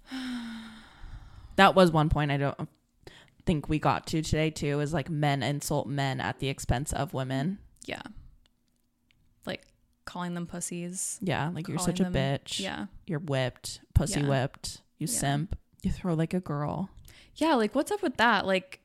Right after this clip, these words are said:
Speaker 2: because your friend is, like, respecting his partner,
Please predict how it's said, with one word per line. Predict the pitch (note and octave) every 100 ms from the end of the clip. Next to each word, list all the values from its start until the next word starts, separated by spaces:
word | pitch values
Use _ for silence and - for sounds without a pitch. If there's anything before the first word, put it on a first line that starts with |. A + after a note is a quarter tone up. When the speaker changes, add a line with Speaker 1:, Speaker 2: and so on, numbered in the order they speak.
| _ _ _ _ _ _ _ _ -
Speaker 2:
because | A3 A#3+ A3+ G3+
your | G#3+ A3 G#3 G3+ - _ _ _ _ _ -
friend | - - F3 E3 F3+ A3+ A#3 - - _ _ _ _ _ _ _ _ _ _
is, | G#3+ G#3 G3
like, | F#3+ G3
respecting | F#3+ F#3 - - F3 F3+ - G#3 G#3 A3+ B3 - _
his | - G#3 F3+
partner, | - - E3 E3 G#3+ A#3+ C#4